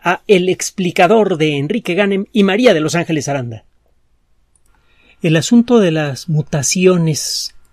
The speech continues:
de sars cov dos es, desde luego, muy preocupante por varios motivos. Uno de ellos es que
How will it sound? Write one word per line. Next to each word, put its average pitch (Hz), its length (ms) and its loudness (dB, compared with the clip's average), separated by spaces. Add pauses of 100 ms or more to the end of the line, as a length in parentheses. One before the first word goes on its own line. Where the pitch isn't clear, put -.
de 143 500 -8
sars 165 360 -4
cov 175 260 -4
dos 160 300 -2
es, 151 140 -6
desde 156 260 -2
luego, 165 500 -4
muy 165 220 -2
preocupante 180 840 0 (1200)
por 170 140 -2
varios 156 280 2
motivos. 139 560 -4
Uno 240 260 6
de 208 160 8
ellos 180 460 0 (100)
es - 240 -4
que 202 360 -4